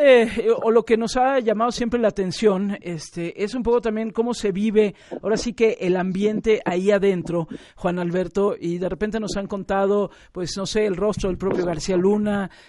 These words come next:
qué hacen los jurados, cómo se comportan los jurados, si están atentos o no. El otro día nos decían incluso que tuvieron que llamar la atención, creo que a unos jurados porque estaban quedando dormi-, dormidos después de la hora de la comida. Este, ¿cómo, cómo has, cómo se ha vivido, por ejemplo, ayer? ¿Qué pasó ahí adentro, ya adentro, en, en,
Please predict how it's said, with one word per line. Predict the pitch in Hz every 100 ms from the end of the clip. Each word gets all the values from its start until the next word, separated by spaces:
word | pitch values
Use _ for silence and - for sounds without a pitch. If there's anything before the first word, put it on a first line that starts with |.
| _
qué | 226
hacen | 233 240
los | 202 -
jurados, | - 170 180 208 202 196
cómo | - 214
se | 214
comportan | - 175 156 202 208 208
los | 180 151
jurados, | 170 180 190 196 202
si | -
están | 151 196
atentos | 190 - 202 202 190
o | 185
no. | 190
El | 208
otro | 208
día | 202
nos | 196
decían | 180 175 196
incluso | 196 196 190 208 - - -
que | -
tuvieron | 185 190 226
que | 214
llamar | 190 208
la | 208
atención, | 180 165 196
creo | 185 208
que | 208
a |
unos | 208 214
jurados | - 185 202
porque | - 170
estaban | - 208
quedando | 202 208 202
dormi-, | 170 180
dormidos | 160 165 180 208 185
después | 170 196
de | 190
la | 180
hora | 196
de | 190
la | 175
comida. | 170 175 202 208 190 - - -
Este, | - 208 254
¿cómo, | 254 359 349
cómo | 311 370
has, | 370 -
cómo | 330 359
se | 349
ha |
vivido, | 339 269 285 277
por | 214
ejemplo, | - 247 254
ayer? | 214 254 254
¿Qué | - 262
pasó | 247 - 233
ahí | 226 226
adentro, | 226 220 220 - 165
ya | 190 220
adentro, | 208 202 180 196 -
en, | 175 180
en, | -